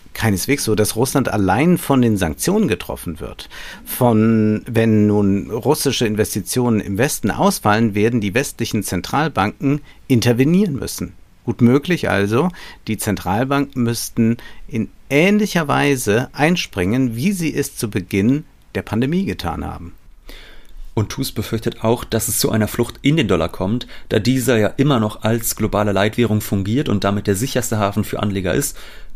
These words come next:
Speaker 2: bedeutet aber auch, dass es zu einer Aufwertung des Dollars gegenüber anderen Währungen kommt, was wiederum für all diejenigen, die, die global in Dollar verschuldet sind, eine Katastrophe darstellt.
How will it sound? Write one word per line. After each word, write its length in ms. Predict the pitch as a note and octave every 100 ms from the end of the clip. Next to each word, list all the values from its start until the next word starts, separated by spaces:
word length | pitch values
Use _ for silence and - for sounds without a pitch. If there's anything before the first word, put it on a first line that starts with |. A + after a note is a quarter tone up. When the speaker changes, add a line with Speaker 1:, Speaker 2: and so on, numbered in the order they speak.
| - - -
Speaker 2:
bedeutet 420 | G#2+ G2 - -
aber 240 | F#2 -
auch, 340 | C#3+ F3+ - - - -
dass 180 | - G#2+
es 60 | G#2+
zu 80 | A2+
einer 180 | G#2
Aufwertung 480 | - B2+ A#2+ A2+ A2
des 140 | G2+ -
Dollars 320 | G2 G2 -
gegenüber 640 | B2 C#3+ C#3 A2 F#2+ -
anderen 400 | B2 C3+ A#2+ A2+
Währungen 520 | A2+ A#2 A2 F#2+ F2+
kommt, 400 | - A2+ D3+ E3+ - - -
was 200 | F#2+ -
wiederum 280 | G#2 G2 F#2+
für 140 | -
all 100 | F2
diejenigen, 480 | F#2 D#3 E3+ G#2 F#2+
die, 120 | - - -
die 80 | G#2+
global 340 | G2 F#2 F#2+
in 120 | F#2+
Dollar 220 | F#2+ C3+ D3+
verschuldet 500 | G#2 - G2+ F#2 -
sind, 280 | A2 A#2 A2+ - - - -
eine 160 | G2+ F#2
Katastrophe 520 | F#2+ G#2 - F3 -
darstellt. 600 | - - - - -